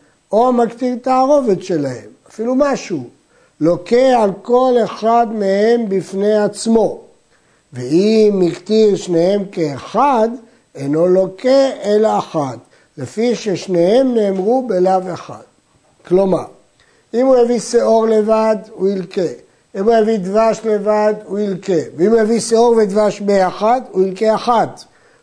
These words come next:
מדוע? כי זה לאו שבכללות, ולכן הוא ילקה רק אחת. הרב"ד חולק על זה, ולפי גרסתו, לדעת רבא, לוקה שתיים,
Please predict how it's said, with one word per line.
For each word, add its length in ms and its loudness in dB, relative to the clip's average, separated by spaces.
מדוע? 580 -2
כי 100 -10
זה 180 -2
לאו 280 0
שבכללות, 960 -4
ולכן 720 2
הוא 140 -4
ילקה 380 -2
רק 320 0
אחת. 360 -16
הרב"ד 680 0
חולק 560 0
על 120 -4
זה, 400 -2
ולפי 800 2
גרסתו, 960 0
לדעת 520 0
רבא, 500 2
לוקה 540 2
שתיים, 560 0